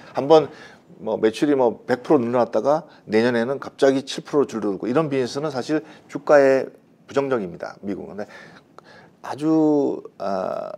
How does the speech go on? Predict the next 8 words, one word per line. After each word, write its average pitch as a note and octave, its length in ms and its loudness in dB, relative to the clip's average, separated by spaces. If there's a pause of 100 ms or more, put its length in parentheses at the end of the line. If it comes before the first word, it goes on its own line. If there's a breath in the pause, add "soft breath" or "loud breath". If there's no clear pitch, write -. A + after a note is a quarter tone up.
(380)
천천히 D3+ 560 -2
가더라도 G#2+ 560 -2 (100)
꾸준히 G3+ 480 2
가는, G2+ 480 -4 (680)
어, E2 240 -10
어떤 F#2 180 -10
매출 G2+ 320 -4
상황을, C3 560 -2